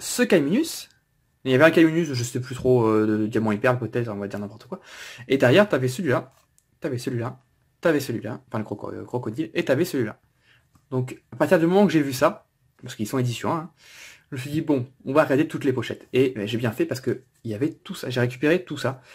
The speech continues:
Bon, sur la fin, il y a des cartes, euh, plus récentes, basiques, mais j'ai récupéré plein de communes et peu communes. Enfin, je pense qu'il y a des peu communes, je vais pas regarder, mais je pense.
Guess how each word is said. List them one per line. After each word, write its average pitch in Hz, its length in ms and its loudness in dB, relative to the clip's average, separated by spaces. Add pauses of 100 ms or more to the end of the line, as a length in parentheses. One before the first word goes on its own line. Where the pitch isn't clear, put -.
(140)
Bon, 131 60 -4
sur 170 140 6
la 175 100 6
fin, 196 100 4
il 180 40 6
y - 20 4
a 156 40 2
des 139 80 2
cartes, 131 240 0
euh, 113 640 2 (260)
plus - 120 -4
récentes, 139 340 2
basiques, 131 340 -2 (400)
mais 139 240 2
j'ai 135 60 2
récupéré 139 400 2
plein 208 340 4
de 208 40 4
communes 175 420 4
et 135 80 2
peu 170 140 0
communes. 151 340 -2 (260)
Enfin, 110 140 2
je 107 100 -2
pense 143 180 -2
qu'il 135 80 -4
y 113 40 -2
a - 20 -2
des 95 60 -10
peu - 80 -14
communes, 131 200 -4
je 127 60 -12
vais - 40 -20
pas 101 60 -10
regarder, 107 220 -10
mais 110 80 -12
je - 80 -20
pense. - 220 -20